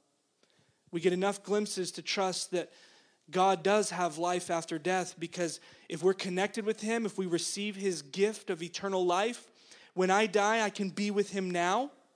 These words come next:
but ultimately we're waiting for the end of the chapter, Revelation twenty-one and twenty-two, because the ultimate hope is resurrection of our bodies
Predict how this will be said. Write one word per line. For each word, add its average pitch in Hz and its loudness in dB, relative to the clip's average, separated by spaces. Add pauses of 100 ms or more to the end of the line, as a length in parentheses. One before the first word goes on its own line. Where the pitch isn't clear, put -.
(580)
but 196 -2
ultimately 202 2
we're 175 0
waiting 160 -4 (520)
for 185 -2
the 175 0
end 180 0
of 156 -4
the 165 -4
chapter, 151 -6 (500)
Revelation 175 2
twenty-one 165 -2
and 151 -8
twenty-two, 151 -8 (1300)
because 180 -2
the 175 0
ultimate 202 2
hope 170 -4
is 139 -8
resurrection 156 -6 (240)
of 160 -12
our 147 -6
bodies 185 -6